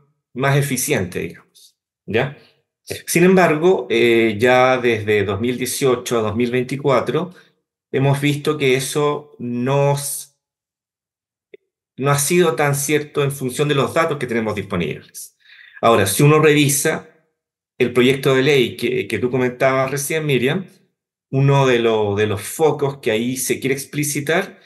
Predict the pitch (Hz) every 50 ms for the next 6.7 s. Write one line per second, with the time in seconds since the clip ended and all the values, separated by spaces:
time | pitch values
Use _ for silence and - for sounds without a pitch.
0 | - - - - - _ - 127 131 147 143 143 - - - - - _ _ -
1 | - 113 110 110 110 104 104 98 98 95 - - - _ _ _ _ _ _ _
2 | _ _ _ _ _ _ _ _ _ _ _ _ _ _ _ _ _ _ _ _
3 | _ _ _ _ _ _ _ _ _ _ - _ _ _ _ _ - 120 110 110
4 | 110 101 104 - 156 160 151 - 180 170 160 156 151 156 151 151 156 147 123 98
5 | - - - 123 107 107 - - 123 95 101 127 135 135 - 151 139 139 139 139
6 | 139 135 131 131 139 156 180 180 - - - - _ _